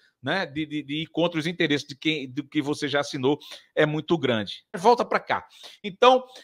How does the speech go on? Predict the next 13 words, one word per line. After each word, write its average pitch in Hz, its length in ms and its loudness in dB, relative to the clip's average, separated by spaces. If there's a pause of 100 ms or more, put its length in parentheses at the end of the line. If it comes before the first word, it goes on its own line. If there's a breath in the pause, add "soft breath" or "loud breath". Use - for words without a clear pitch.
(200 loud breath)
é, 165 600 8
o 226 100 -2
que 262 100 -6
tá - 200 4
por 185 180 0
trás 151 380 0
disso 147 280 -6
aqui, 190 220 -8
que 170 100 -8
a 147 40 -4
gente 151 160 -10
tá 139 120 -2
vendo, 190 460 -4